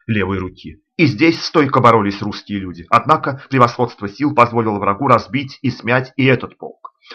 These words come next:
Войска Мамая начали угрожать тылу большого полка, в свою очередь подставив под удар засадного полка свой фланг и тыл. И вот, выбрав наиболее удачный момент, этот-то засадный полк и бросился на врага.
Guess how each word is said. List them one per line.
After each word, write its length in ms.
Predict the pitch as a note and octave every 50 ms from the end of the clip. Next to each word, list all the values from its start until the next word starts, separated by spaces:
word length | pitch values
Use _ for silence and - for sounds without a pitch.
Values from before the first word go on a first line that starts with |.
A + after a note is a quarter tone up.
| - - -
Войска 340 | B2+ C3+ C3 - - E3+ D#3+
Мамая 360 | D3+ C#3+ C#3 C#3+ D3 D3+ C#3
начали 320 | C3+ C#3+ C3 C3 - B2
угрожать 520 | A#2+ A#2 A2 A#2+ A2+ G#2+ B2+ A#2+ A#2 - -
тылу 240 | - C#3 C3+ C3+
большого 420 | B2 A#2 G#2 G2+ - - A#2 A2 G#2+
полка, 500 | - G#2+ A2 A2 - - G#2 F2+ - - _ _
в 60 | -
свою 240 | - C3 A#2+ A2+ G#2+
очередь 400 | A#2+ B2+ C3 - C#3 C3 C3 - - _ -
подставив 520 | B2+ A#2 - - - C#3 A#2 G2 G2 -
под 160 | - B2 A2
удар 400 | G#2+ G2+ G#2 B2+ C#3+ D3+ - - -
засадного 580 | - B2+ A#2 - - B2 A2+ G2+ G2+ F#2+ F#2 -
полка 580 | G2 F#2 - - - B2 C3+ F3 F#3+ F3+ - _
свой 440 | - - - D3+ C#3+ F3 D#3+ A#2 G#2
фланг 640 | G2 - - G2 G#2 A#2 B2+ B2+ C3 - - - _ -
и 140 | C#3+ B2+ C3
тыл. 220 | - D3+ A#2+ - - - _ _ _ - - -
И 80 | C3+
вот, 200 | B2+ C3 C3 C3+
выбрав 380 | - D#3+ D#3 A#2 A#2+ A2+ - -
наиболее 480 | A2+ A#2 A#2 A2 A2+ A2 G2+ F#2+ F#2
удачный 500 | - A2 G#2+ A2 G2+ - - - - F2+
момент, 440 | E2+ E2 E2+ F2+ A#2+ D3 F3+ F3 F3 - _ _ - -
этот-то 460 | - F#3 F#3 - C3+ - - _ - A2
засадный 520 | G2 G#2+ G#2+ - A#2 G2 F2+ - G2 F#2
полк 360 | - D#3 D#3+ F3+ C#3 - - _
и 80 | - A#3+
бросился 580 | D3+ A#2+ C3 C#3+ D3+ C#3+ C#3+ C#3+ C3+ - - A2+
на 120 | G#2+ A2+
врага. 360 | G#2+ A2 G#2 G2+ E2+ - -